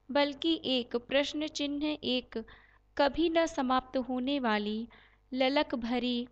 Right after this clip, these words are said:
खोज का परिणाम है। आधुनिक रंगमंच में शब्द और नाटककार की भूमिका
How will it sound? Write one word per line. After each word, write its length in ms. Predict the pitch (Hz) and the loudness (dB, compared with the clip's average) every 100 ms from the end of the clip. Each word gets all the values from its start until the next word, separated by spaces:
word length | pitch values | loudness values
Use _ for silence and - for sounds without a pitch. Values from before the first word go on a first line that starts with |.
| - | -6
खोज 400 | - 269 277 269 | 0 2 2 0
का 160 | 262 262 | 2 2
परिणाम 600 | 262 226 220 220 220 226 | 2 0 0 0 0 -2
है। 360 | 226 196 196 214 _ _ _ _ _ _ _ _ | -2 -4 -4 -10 _ _ _ _ _ _ _ _
आधुनिक 580 | 240 240 226 247 269 269 | 6 8 6 0 -2 0
रंगमंच 760 | 240 247 254 262 247 254 - | 0 0 0 0 0 0 -2
में 320 | 262 220 202 214 - - - | 0 2 0 -4 -12 -20 0
शब्द 440 | - 294 294 262 | 2 4 2 0
और 340 | 294 254 247 226 | 0 4 4 2
नाटककार 880 | 233 233 233 254 247 - 247 247 262 | 0 -2 -2 -4 -6 0 2 2 0
की 260 | 262 269 | -4 -4
भूमिका 720 | 233 233 226 226 220 214 208 | -2 -2 -2 -2 0 0 -2